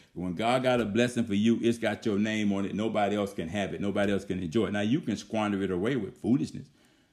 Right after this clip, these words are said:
But everything God has for you, it's got your name on it. And it will show up in God's timing. He knows what's best for you.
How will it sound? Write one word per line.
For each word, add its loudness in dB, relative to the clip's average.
But -2
everything 0
God 2
has 0
for -2
you, 0
it's -4
got -2
your -2
name -2
on -6
it. -14
And 2
it 4
will -2
show -2
up -4
in -2
God's -2
timing. -8
He 2
knows 2
what's -4
best -4
for -4
you. -2